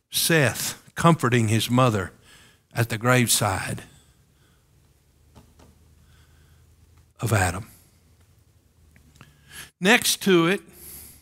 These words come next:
the grave of Abel. Cain's not there. He's on the run. He's a vagabond in the earth. And I want you to go into the heart and mind of Eve,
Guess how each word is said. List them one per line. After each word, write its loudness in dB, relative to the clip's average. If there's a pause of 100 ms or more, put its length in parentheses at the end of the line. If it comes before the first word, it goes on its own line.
(580)
the -8
grave 0 (500)
of -2
Abel. 0 (1200)
Cain's 0
not 0
there. 0 (960)
He's 0
on 6
the 0
run. 2 (380)
He's -4
a -2
vagabond 2
in -2
the -2
earth. -8 (1800)
And -4
I 4
want 0
you 2
to 0
go 2
into 0
the 0
heart 2
and -6
mind 0 (2750)
of -4
Eve, 0